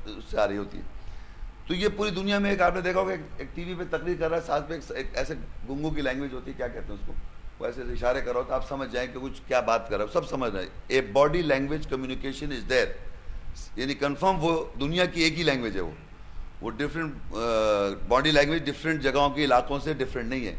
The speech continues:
It is a universal language, body language، پوری دنیا کا انسان ایک physical اشارہ کرے گا اور اسے پوری انسان ایک ہی بات سمجھے گی، مختلف بات ہی سمجھے گی۔ میں ایسا گھونسا دکھاؤں آپ کو تو آپ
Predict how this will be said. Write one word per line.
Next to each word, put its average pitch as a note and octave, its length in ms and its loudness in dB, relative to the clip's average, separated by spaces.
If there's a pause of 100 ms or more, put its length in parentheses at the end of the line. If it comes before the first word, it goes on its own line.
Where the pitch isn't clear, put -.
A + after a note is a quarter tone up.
(420)
It A2 160 -8
is B2+ 120 -4
a B2 140 -4
universal F3+ 600 -2
language, C3 400 0
body D#3 220 6
language، A2+ 400 0
پوری F#3 200 -2
دنیا D3+ 300 -2
کا C3+ 100 0
انسان B2 500 4 (580)
ایک A#2+ 200 -4
physical E3+ 460 0 (120)
اشارہ C#3 360 4
کرے C3 280 2
گا C3 160 2 (400)
اور C3 160 2
اسے C#3+ 200 -4
پوری G3 480 2
انسان D#3 380 2 (100)
ایک E3 160 0
ہی E3+ 100 -4
بات D3 240 6
سمجھے B2 220 -4
گی، C#3+ 60 -4
مختلف C#3 300 -6
بات B2 180 2
ہی C#3 60 -2
سمجھے G2+ 280 -6
گی۔ C3 80 -6 (720)
میں B2 160 0
ایسا C#3+ 260 4
گھونسا C#3 320 2
دکھاؤں C#3+ 320 4
آپ C3 180 6
کو D3 80 0
تو C#3 120 2
آپ C3+ 180 2